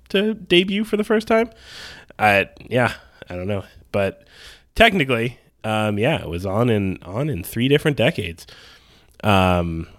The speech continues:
set in fictional Arlen, Texas, it follows the Hill family of Hank, Peggy, and their only son, Bobby, as well as their neighbors, classmates, friends, et cetera. Um, so, here's some things I don't think I would know about,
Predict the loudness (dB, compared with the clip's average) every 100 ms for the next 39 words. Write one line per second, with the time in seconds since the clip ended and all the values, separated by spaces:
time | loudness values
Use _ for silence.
0 | _ -4 0 0 -2 -10 -4 -4 0 2
1 | 4 4 2 2 2 2 0 0 2 2
2 | 2 0 -10 -8 -6 -6 -8 -2 0 0
3 | 2 2 2 0 -2 -4 -8 -6 -4 -6
4 | -4 -2 -2 -2 -2 -2 -4 -4 -6 -6
5 | -8 0 4 4 4 2 2 -2 -12 -12
6 | -10 -2 0 0 -2 -4 -4 -4 -6 -10
7 | -12 -8 -6 -6 -8 -14 -12 -12 -12 -14
8 | -18 -20 -18 -18 -20 -20 -20 -18 -18 -16
9 | -18 -20 -18 -14 -10 -8 0 4 4 4
10 | 0 -4 4 6 6 2 -2 _ _ _
11 | -6 -4 -4 -2 -2 -4 -10 _ -2 2
12 | 2 0 -8 _ _ 2 2 4 2 4
13 | 4 4 2 2 2 2 0 -2 -6